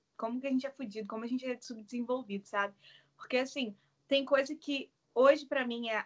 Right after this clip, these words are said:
acessível, que eu penso, "Poxa, é barato." E eu fi-, aí eu fico pensando, imagina pra quem ganha aqui um salário normal, co-, porque eu ainda faço a conversão, o quanto que isso é lixo, o quanto que isso é nada, e a gente, e são coisas que a gente não tem acesso. Até o próprio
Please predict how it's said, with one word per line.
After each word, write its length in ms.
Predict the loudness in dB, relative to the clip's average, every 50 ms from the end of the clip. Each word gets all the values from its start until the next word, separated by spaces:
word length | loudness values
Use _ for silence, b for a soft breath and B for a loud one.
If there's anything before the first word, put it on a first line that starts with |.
| -2 -2
acessível, 920 | -2 -2 -2 -4 -6 -6 -6 -6 -6 -8 -6 -4 -2 -2 -2 -2 -4 -4
que 60 | -4
eu 80 | -8 -10
penso, 260 | -8 -8 -8 -8 -8 _
"Poxa, 240 | -4 -4 -4 -6 -6 _
é 100 | -6 -6
barato." 720 | -4 -2 0 0 0 0 0 0 -2 -2 -4 -10 _ -20 -20 _ _ _
E 80 | -2 -2
eu 100 | -2 -2
fi-, 180 | -2 -6 -2 4
aí 160 | 4 6 6 6
eu 100 | 4 2
fico 160 | 0 -4 -8
pensando, 240 | -6 -6 -6 -6 -8 -8 _
imagina 380 | -2 0 0 0 0 -2 -4 -4 -4 -4
pra 140 | -4 -4 -4
quem 220 | -4 -6 -6 -2 2
ganha 200 | 2 2 2 0
aqui 160 | -2 -4 -4 -4
um 180 | -2 -4 -4
salário 360 | -2 -2 0 2 2 2 2 2
normal, 640 | 0 -2 -2 0 2 6 6 6 6 4 2 -2 -8 _ _ _ _ _ _ _ _ -18 -18 -18 -18 -20 -20 -20 -20 -12 0
co-, 180 | 2 2 2 2
porque 180 | -2 2 6 6
eu 60 | 6
ainda 160 | 6 6 4
faço 260 | 4 4 4 2 2 0
a 20 |
conversão, 640 | -2 -2 -2 -2 -2 -4 -8 -6 -4 -4 -4 -6 -8 -14 _ _ _ _ _ -12
o 80 | -12
quanto 380 | -8 -2 0 0 0 0 -4 -6
que 80 | -6
isso 140 | -8 -6 -4 0
é 100 | 0 2
lixo, 400 | 2 2 0 -2 -6 -8 -8 -8
o 40 | -6
quanto 280 | -6 -6 -6 -6 -8
que 60 | -12 -12
isso 120 | -10 -10
é 40 | -6 -2
nada, 400 | 0 2 2 2 0 0 -2 -2
e 120 | -2 -2
a 40 | -4
gente, 300 | -6 -6 -8 -10 -14 -12 -10
e 80 | -10
são 180 | -8 -6 -4 -4
coisas 200 | -4 -4 -4 -4
que 60 | -6
a 40 | -6
gente 120 | -4 -4 -6
não 80 | -6
tem 120 | -6 -6 -8
acesso. 480 | -10 -10 -8 -4 -2 -2 -2 -2 -6 -12 _ _ _ _ _ _ _ _ _
Até 260 | -8 -8 -4 -2 -2
o 60 | -2 0
próprio 680 | 4 4 4 4 2 0 -2 -2 -2 -2 -2 -4 0